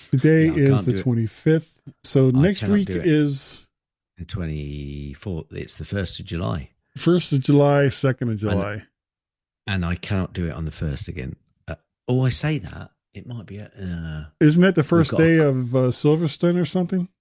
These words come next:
Speaker 2: No, no, no, no. That's the following week. That I've got, um, on the first, we've got a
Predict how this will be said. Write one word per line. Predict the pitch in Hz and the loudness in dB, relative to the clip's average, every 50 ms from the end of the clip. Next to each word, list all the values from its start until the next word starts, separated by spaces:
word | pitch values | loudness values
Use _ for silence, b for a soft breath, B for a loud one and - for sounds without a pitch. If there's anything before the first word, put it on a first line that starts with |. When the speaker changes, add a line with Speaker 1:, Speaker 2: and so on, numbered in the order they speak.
| _ _ _ _ _ _ _ _ _ | _ _ _ _ _ _ _ _ _
Speaker 2:
No, | 107 107 110 107 | 0 2 4 4
no, | 101 101 101 101 | 4 4 4 4
no, | 98 95 95 | 4 4 4
no. | 98 98 92 87 82 78 | 4 2 2 2 2 0
That's | 76 - 92 - - - | 0 -2 -4 -4 -4 -6
the | - 82 | -8 -6
following | - 101 92 87 82 78 73 71 | -4 -2 0 0 0 0 0 -2
week. | 71 73 76 69 _ | -4 -4 -6 -8 _
That | - 95 87 | -6 -6 -6
I've | 73 71 87 78 - | -4 -4 -6 -6 -6
got, | - 92 85 - - - - 90 | -4 -6 -6 -6 -8 -8 -4 -2
um, | 87 82 82 82 85 - b b b b b b b | -2 0 -2 -2 -4 -8 b b b b b b b
on | 90 90 85 | -2 0 0
the | 78 | -2
first, | - - 95 87 78 - - | -2 -2 -2 -2 -2 -4 -6
we've | 82 78 | -8 -8
got | - 92 87 - - - | -8 -8 -8 -8 -10 -8
a | 104 92 85 | -6 -4 -4